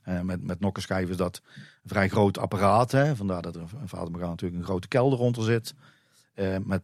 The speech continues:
met perslucht, ja, dan heb je ook units met, met, met luchtcilinders waar die trekdrukkabels aan vast komen zitten. En met, met, eh, lineair motoren, met spindelmotoren.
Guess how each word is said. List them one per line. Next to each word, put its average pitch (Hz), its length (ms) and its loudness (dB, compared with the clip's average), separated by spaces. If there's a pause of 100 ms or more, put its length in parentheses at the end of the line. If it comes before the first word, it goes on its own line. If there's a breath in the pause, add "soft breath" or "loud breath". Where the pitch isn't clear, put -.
(100)
met 95 160 -2
perslucht, 104 460 0
ja, 98 200 0
dan 90 120 0
heb 95 140 0
je 92 100 -2
ook 95 180 0
units 110 460 4
met, 107 220 -2
met, 107 200 0
met 107 180 -2
luchtcilinders 110 560 4
waar 104 140 2
die 104 200 0 (260 loud breath)
trekdrukkabels 107 800 2
aan 110 120 0
vast 110 180 0
komen 107 280 2
zitten. 104 380 0 (420 loud breath)
En 101 140 -4
met, 95 200 -2
met, 95 240 -4
eh, 92 600 0
lineair 98 500 2
motoren, 101 560 4
met 95 100 0
spindelmotoren. 101 960 4